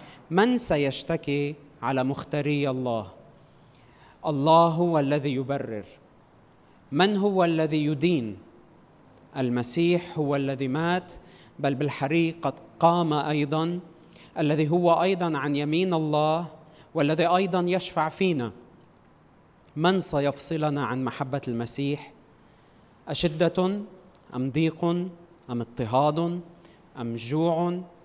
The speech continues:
أم عري أم خطر أم سيف؟ كما هو مكتوب: "إننا من أجلك نمات كل النهار، قد حسبنا مثل غنم للذبح."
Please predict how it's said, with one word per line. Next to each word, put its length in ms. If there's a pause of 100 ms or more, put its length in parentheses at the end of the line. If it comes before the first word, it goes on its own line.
(580)
أم 220
عري 680 (400)
أم 160
خطر 580 (320)
أم 160
سيف؟ 680 (680)
كما 140
هو 220
مكتوب: 680 (280)
"إننا 280
من 140
أجلك 440
نمات 720 (320)
كل 200
النهار، 600 (540)
قد 180
حسبنا 460
مثل 260
غنم 400
للذبح." 760